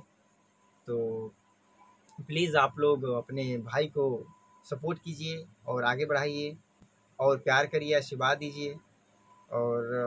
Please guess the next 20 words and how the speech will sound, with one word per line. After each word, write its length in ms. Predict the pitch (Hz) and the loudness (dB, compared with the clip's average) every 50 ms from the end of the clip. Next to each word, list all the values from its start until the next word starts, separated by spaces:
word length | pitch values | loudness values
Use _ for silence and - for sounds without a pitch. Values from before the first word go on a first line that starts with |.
| 120 117 117 117 - - _ _ _ | -2 -2 -4 -6 -12 -18 _ _ _
please 280 | - 175 196 233 233 208 - | -2 0 2 2 2 2 4
आप 180 | 143 156 160 170 | 4 2 2 2
लोगों 200 | 165 170 170 165 | -4 -4 -4 -6
से 120 | 165 165 | -6 -6
यही 280 | 143 131 127 139 175 196 | -4 -4 -2 0 0 0
विनती 400 | 170 180 170 165 147 - 151 143 | -2 -2 -4 -6 -6 -4 -2 -2
है, 100 | 143 156 180 - - _ _ - _ - 139 | -2 -2 -4 -8 -14 _ _ -20 _ -8 -6
यही 540 | 139 143 147 147 147 147 139 135 127 120 113 - - | -4 -2 -2 -2 -2 -4 -4 -4 -4 -6 -8 -6 -4
प्रार्थना 360 | 131 131 131 131 - 160 160 | -2 -2 -2 0 0 0 0
है 120 | 165 190 202 - _ _ _ _ - - | 0 0 -2 -8 _ _ _ _ -12 -4
कि 60 | - | -2
आप 220 | 131 127 127 - 135 | 0 0 0 0 -2
लोग 240 | 135 135 127 120 120 | -2 -2 -2 -2 -4
मेरे 220 | 123 127 123 127 | -4 -2 -2 -4
को 100 | 123 127 | -4 -6
support 360 | 123 - 135 127 - 139 143 - | -8 -10 -10 -8 -6 -8 -6 -4
करिए 280 | - 143 143 147 156 156 | -4 -4 -2 -2 0 2
और 220 | 147 135 131 127 | 2 2 4 4
आगे 200 | 120 117 123 135 | 2 2 2 0
बढ़ाइए। 420 | 135 135 135 139 147 143 151 160 | -2 -2 -2 -2 -2 -2 -4 -6